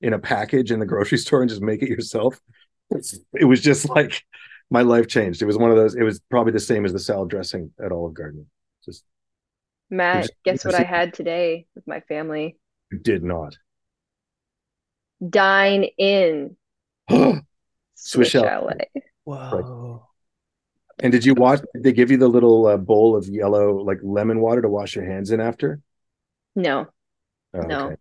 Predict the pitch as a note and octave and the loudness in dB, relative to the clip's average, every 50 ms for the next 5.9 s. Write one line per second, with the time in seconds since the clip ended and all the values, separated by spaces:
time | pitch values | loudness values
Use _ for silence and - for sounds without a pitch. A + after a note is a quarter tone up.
0 | _ _ _ - C#4+ D4 C#4+ A#3 C4 C#4+ B3+ - - - A#3 B3+ D4 - - D#4+ | _ _ _ 0 2 2 4 4 4 2 2 -2 0 0 0 0 0 -2 -4 -6
1 | B3 G3+ F#3+ F#3+ F3 E3+ F3 F3 E3+ E3 D#3+ G3+ A#3 G3+ - D#3+ C#3+ - C3 G#2+ | -4 -2 -2 -2 -2 -2 -2 -4 -6 -6 -6 -8 -8 -8 -10 -8 -6 -6 -6 -4
2 | G#2 C3+ A2+ G#2 G2 F#2+ G2 E2+ - G3+ - _ _ _ _ _ _ _ _ B2+ | -6 -6 -8 -8 -8 -8 -8 -10 -12 -16 -18 _ _ _ _ _ _ _ _ -2
3 | B2+ B2+ D#3+ D#3 - E3+ E3 E3+ D#3 B2 - G#2 F2+ E2 D#2+ D#2+ D#2 D2+ - _ | 0 0 0 0 0 0 0 2 0 0 -2 -4 -6 -6 -8 -12 -14 -16 -18 _
4 | _ A2 G2 - C#3 B2+ - B2 A2+ G#2 - - - _ A2 G#2 G2+ - B2 A#2 | _ -12 -4 -2 -2 0 0 0 -2 -2 -4 -12 -10 _ -4 -4 -2 -2 -4 -2
5 | A2+ B2 A2 - - G#2+ - G2+ F2+ - G#2 F#2 F2 E2+ - - D#2+ | -2 -4 -4 -2 -4 -4 -4 -6 -6 -6 -6 -6 -6 -8 -10 -14 -18